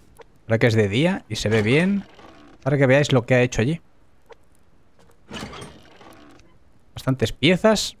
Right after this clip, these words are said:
Por eso querían que me vinieran esta gente. Es doble, doble pieza. Mirad, ya tengo bastantes. He recuperado, ¿veis?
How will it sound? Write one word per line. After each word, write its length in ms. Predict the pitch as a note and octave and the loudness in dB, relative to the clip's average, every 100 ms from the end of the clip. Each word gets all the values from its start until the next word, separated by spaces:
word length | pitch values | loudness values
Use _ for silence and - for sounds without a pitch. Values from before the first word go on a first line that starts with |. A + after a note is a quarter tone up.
| - | -2
Por 100 | C#3+ | 2
eso 100 | D#3+ | 4
querían 480 | E3+ E3+ D#3 C#3 | 4 4 4 2
que 140 | A#2+ B2 | 0 2
me 100 | A#2 | 2
vinieran 400 | G#2+ A#2+ D#3 E3 | 2 2 4 2
esta 220 | B2 A2+ | 2 0
gente. 500 | A#2+ C3 E3 E3+ B2+ | 0 0 0 2 4
Es 120 | A2+ | 4
doble, 500 | A#2+ B2 A#2+ A2+ G2 | 2 2 2 2 -2
doble 400 | G#2 A#2+ A#2+ A#2+ | -2 0 2 2
pieza. 400 | - G#2 B2 - | 0 -2 -2 0
Mirad, 240 | D3 G#2+ C3 | 0 0 0
ya 100 | A2 | 0
tengo 260 | A2+ A2 | 0 0
bastantes. 580 | G#2+ G#2 - B2+ - F#3 | 0 0 -2 -4 -2 0
He 60 | B2+ | 0
recuperado, 500 | A2 A2+ G#2+ A2 C#3 | 0 -2 0 0 2
¿veis? 360 | C#3+ F#3+ - | 0 -2 -12